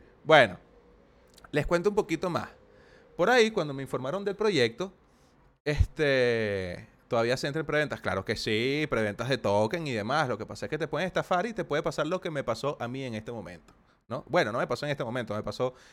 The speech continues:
desde hace rato y ahorita es que lo hago público.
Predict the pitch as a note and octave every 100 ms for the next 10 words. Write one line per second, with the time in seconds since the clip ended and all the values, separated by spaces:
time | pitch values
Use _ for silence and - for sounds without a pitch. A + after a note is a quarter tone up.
0 | _ B2+ C3 C#3 C3+ C3+ C#3+ F3 C#3+ A2
1 | G#2+ G#2 B2 A2+ B2 G#2+ F#2 F2 F#5 -
2 | - D5+ D5 - - - _ _ _ _
3 | _ _ G2 F2 E2 F2 E2 - -